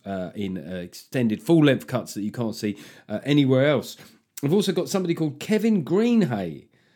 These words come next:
Kevin Greenhay. I mean, that sounds like a double-barreled name, but not, if you know what I mean, because there's no hyphen between the two things.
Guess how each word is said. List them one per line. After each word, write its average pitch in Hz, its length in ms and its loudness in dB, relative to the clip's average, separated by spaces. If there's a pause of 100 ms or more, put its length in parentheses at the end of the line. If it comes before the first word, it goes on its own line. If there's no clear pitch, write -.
(380)
Kevin 196 420 0
Greenhay. 156 680 0
I 131 80 -2
mean, 220 180 4
that 233 160 0
sounds 262 360 -2
like 208 160 -2
a 180 60 2
double-barreled 143 680 0
name, 135 280 2
but 127 220 0
not, 160 400 4
if 107 140 -8
you 107 60 2
know 104 100 -2
what 95 80 -4
I - 20 -4
mean, 95 180 -4
because 113 260 -6
there's 120 180 -2
no 135 320 2 (320)
hyphen 143 480 0
between 123 380 0
the 113 60 0
two 117 240 0
things. 120 500 -2